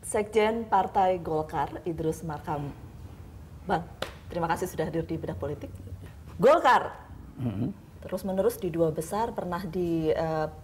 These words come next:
Speaker 2: Betul.
Speaker 1: menang pemilu. Ini
Speaker 2: Tahun sembilan puluh.
Speaker 1: spesialisasinya memang
Speaker 2: Dua besar.
Speaker 1: Ya, baiklah.
Speaker 2: Eh, kita lihat ya faktanya, Mbak Nunung. Tahun sembilan sembilan kita nomor dua, P D P nomor satu. Dua ribu empat Golkar nomor satu.
Speaker 1: Mhm.
Speaker 2: Ya kan? Dua ribu sembilan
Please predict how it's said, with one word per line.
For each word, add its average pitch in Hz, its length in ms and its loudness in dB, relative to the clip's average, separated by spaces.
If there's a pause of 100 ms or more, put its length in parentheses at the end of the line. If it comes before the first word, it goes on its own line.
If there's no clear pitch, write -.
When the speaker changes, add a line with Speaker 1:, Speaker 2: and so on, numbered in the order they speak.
(320)
Speaker 2:
Betul. 123 480 4
Speaker 1:
menang 170 320 -4
pemilu. 165 640 0
Ini 185 80 0
Speaker 2:
Tahun - 240 6
sembilan - 400 8
puluh. - 80 4
Speaker 1:
spesialisasinya 262 400 2
memang 240 300 0 (500)
Speaker 2:
Dua 170 240 8
besar. 160 720 6
Speaker 1:
Ya, 147 340 -2
baiklah. 139 380 0
Speaker 2:
Eh, 135 160 4
kita 170 240 4
lihat 156 240 6
ya 135 80 6
faktanya, 123 480 4
Mbak 113 240 4
Nunung. 104 260 -2
Tahun 131 220 2
sembilan 160 320 6
sembilan 151 400 4
kita 120 240 2
nomor 113 160 0
dua, 104 240 0
P 123 80 0
D 117 160 4
P 120 80 2
nomor 113 240 0
satu. - 480 -6
Dua 127 240 4
ribu 147 240 6
empat 151 400 4
Golkar 156 400 4
nomor 131 240 0
satu. 104 400 0 (160)
Speaker 1:
Mhm. 196 180 -10 (460)
Speaker 2:
Ya 120 160 4
kan? 143 240 4
Dua 147 160 8
ribu 175 400 8
sembilan 156 580 6